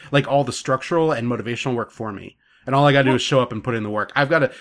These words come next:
Speaker 1: part of self-teaching is you have to set up the structure, hold yourself accountable, and, like, create the work for you to do all on your own.
Speaker 2: Yeah, no, I agree. I just was saying, like,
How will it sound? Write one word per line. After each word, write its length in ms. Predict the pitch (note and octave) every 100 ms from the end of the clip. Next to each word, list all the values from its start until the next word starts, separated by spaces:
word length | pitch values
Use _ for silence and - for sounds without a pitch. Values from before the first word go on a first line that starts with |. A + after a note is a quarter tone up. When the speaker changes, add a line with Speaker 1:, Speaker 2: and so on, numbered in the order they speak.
| - _ D3+ C3+ - -
Speaker 1:
part 220 | - G#3+
of 100 | G3+
self-teaching 560 | - F3 - A3 G3 D#3
is 160 | C3+
you 80 | B2+
have 260 | - D3 -
to 80 | C3+
set 260 | - E3
up 100 | E3 -
the 60 |
structure, 560 | - D3+ A#2+ - A#2 A2 - _
hold 180 | - D3
yourself 220 | B2+ C#3
accountable, 640 | - C3+ D3 A#2 A2 G#2 - -
and, 140 | B2+ C3+
like, 300 | B2 - _
create 360 | - C3+ C#3 D#3+
the 80 | C#3
work 180 | C3+
for 120 | C3 C3
you 60 |
to 100 | A2+
do 180 | A#2 C#3+
all 180 | A#2+ A#2
on 100 | G#2+
your 120 | G2+
own. 260 | F#2+ F#2+ - _ _ _ _ _ _ _ _ _ _ -
Speaker 2:
Yeah, 260 | B3+ D4+
no, 200 | C4+ C#4+
I 140 | A3+ B3
agree. 520 | B3 G#3+ A#3+ C#4 G3+
I 120 | F#3
just 320 | F3+ F#3 - F3+
was 120 | E3+
saying, 440 | A3 G3+ F#3+ F3
like, 320 | E3+ D#3+ -